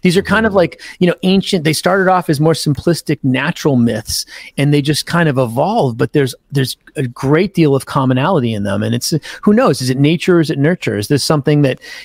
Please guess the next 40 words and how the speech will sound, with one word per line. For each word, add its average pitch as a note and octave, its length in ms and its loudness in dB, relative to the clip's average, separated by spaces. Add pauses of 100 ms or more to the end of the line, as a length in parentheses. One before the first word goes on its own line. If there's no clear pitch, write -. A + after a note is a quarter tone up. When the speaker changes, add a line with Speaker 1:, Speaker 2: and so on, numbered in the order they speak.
(140)
Speaker 1:
we've C3 300 0
created, D3 640 2
or D3+ 140 4
is C3 100 0
this D3 240 0
part D#3+ 320 -2
of D3 160 0
our C#3 140 0
being D3 440 2
that A#2 140 0
we've B2 200 0
projected? G#2+ 640 -4
I A#2 100 -6
don't E3 140 -2
know. F#3+ 240 -2 (760)
Speaker 2:
Yeah, - 140 0
I A#2+ 60 2
love A#2+ 200 2
all A#2+ 160 4
that G2 140 0
stuff. A2 260 0
So - 100 -2
where C#3 140 2
are - 20 2
you D#3+ 60 0
gonna D#3 140 -2
go D3 120 2
with C#3+ 100 0
the C3 60 -2
mafia B2 600 -2
next? - 340 -4
Roy C#3 300 2
DeMeo, A#2 460 0
Murder B2 280 0
Machine, G#2+ 380 -2
that A#2 140 -2
was A2 120 -4
a G2+ 80 -4
popular F2 420 -4
one. E2 360 -6